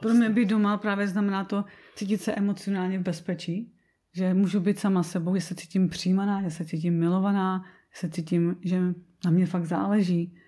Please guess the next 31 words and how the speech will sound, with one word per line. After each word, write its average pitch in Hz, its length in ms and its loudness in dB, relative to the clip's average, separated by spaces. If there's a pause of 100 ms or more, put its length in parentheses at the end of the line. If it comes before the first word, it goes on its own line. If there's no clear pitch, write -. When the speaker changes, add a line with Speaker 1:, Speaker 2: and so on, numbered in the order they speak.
(480)
Speaker 1:
že 180 80 -2
vytváříme 180 800 2 (840)
prostředí, 185 580 0
kde, 160 280 -2
které 190 260 0
je 185 80 2
láskyplné, 175 720 2
soucitné 185 580 -2
a 180 60 2
vlídné. 175 640 2 (220)
Když 160 120 -14
to 196 100 -2
u 190 40 2
narcistů 180 400 0
to 170 160 -4
často 170 360 -6
je 165 80 -2
to 170 100 -2
dusno. 160 500 -2 (280)
Takže 165 240 0
mě, 170 220 2 (220)
pro 185 140 0
mě 175 140 6
je 175 60 2
bezpe-, 175 420 -4
jako 175 220 -10
to 165 140 -6
bezpečné 165 560 -4
domácí, 165 520 0
být 156 180 -2
doma, 165 540 0